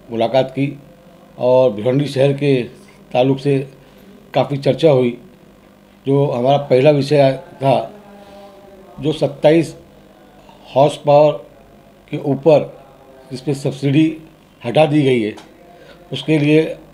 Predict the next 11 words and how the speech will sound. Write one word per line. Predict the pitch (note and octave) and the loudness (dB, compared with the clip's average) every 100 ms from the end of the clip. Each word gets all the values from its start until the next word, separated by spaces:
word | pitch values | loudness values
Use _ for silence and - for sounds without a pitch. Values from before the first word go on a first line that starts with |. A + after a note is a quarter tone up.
| _ | _
आज | - D3 | -2 -2
पूरे | - D3+ | 0 0
महाराष्ट्र | C#3+ A#2 B2 C3 - | 2 2 2 2 0
के | D#3 | 2
अंदर, | C#3+ C3 A2 - A#2+ | 2 0 -2 -8 -10
मतलब | B2+ C#3+ D3 - - - - | -6 -6 -8 -12 -18 -20 -6
खाली | C3 | -2
भिवंडी | D#3 G#2+ B2 C#3+ E3 | -2 0 0 2 4
में | D#3+ | 4
ही | |
नहीं, | D#3 D#3 C3+ | 4 2 0